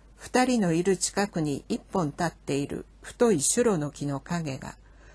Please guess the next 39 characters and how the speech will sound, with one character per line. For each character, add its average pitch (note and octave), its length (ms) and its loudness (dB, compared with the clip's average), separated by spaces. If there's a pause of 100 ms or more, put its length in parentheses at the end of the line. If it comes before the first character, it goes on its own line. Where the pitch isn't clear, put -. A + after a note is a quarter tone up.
(280)
草 - 240 4
む G3 100 4
ら F#3+ 140 4
の F#3+ 160 2
上 E3+ 160 2
に D3 100 -4
だ E3+ 180 0
ん F#3 120 -2
だ F3 100 0
ん E3+ 140 -2
斜 F3 280 0
に G3 80 -4
か F#3+ 160 -4
か F#3 140 -4
っ F3 80 -4
て - 220 -16
き - 160 -18
た。 - 180 -14 (1900)
智 F#3+ 260 0
代 G3 140 6
が F#3 160 2
買 F3 200 -2
っ - 20 -16
て - 240 -4
き - 100 -12
て E3+ 140 0
そ F3+ 180 -2
こ G3+ 160 2
へ G3 140 4
置 F#3 120 4
い F3+ 60 0
た F3+ 160 -2
カ E3 180 0
ゴ F#3 140 0
の F3+ 140 -2
カ E3+ 180 -2
ジ E3+ 140 -4
カ E3+ 200 -4
が、 D3+ 220 -4